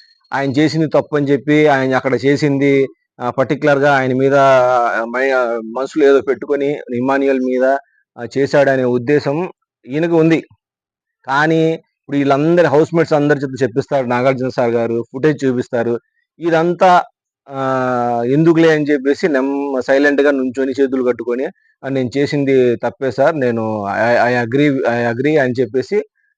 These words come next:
ఆ, అన్నాడు. అనగానే నాగార్జున సార్కి ఇంకా పంచాయతీ అక్కడ క-, కట్ అయిపోయింది.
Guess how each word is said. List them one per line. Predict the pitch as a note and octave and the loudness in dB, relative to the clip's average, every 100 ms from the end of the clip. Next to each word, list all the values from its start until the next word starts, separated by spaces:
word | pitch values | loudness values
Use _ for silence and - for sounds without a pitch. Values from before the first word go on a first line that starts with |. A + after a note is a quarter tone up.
| - | -8
ఆ, | C#3+ C3 B2+ A#2+ A#2 A2+ A2+ - _ _ D#3+ | -2 0 2 0 -2 -4 -8 -14 _ _ -6
అన్నాడు. | F3 C3+ G2+ _ C3+ | -4 -2 -4 _ -6
అనగానే | E3+ F3+ E3 C#3 | 0 2 2 2
నాగార్జున | C#3+ D#3 D#3+ D#3+ | 2 4 4 2
సార్కి | D3 C#3+ C#3+ | 0 0 0
ఇంకా | C3+ | -2
పంచాయతీ | C3 C3 C#3+ D#3+ D3+ C#3+ | 0 0 2 2 2 0
అక్కడ | C3+ B2+ B2 - _ - | 2 0 -2 -8 _ -8
క-, | B2+ C#3 C3+ B2+ A#2+ A#2 B2+ | 0 2 4 2 0 -2 -2
కట్ | C#3+ | 0
అయిపోయింది. | F#3 D#3 A#2 G2 | 0 2 -2 -2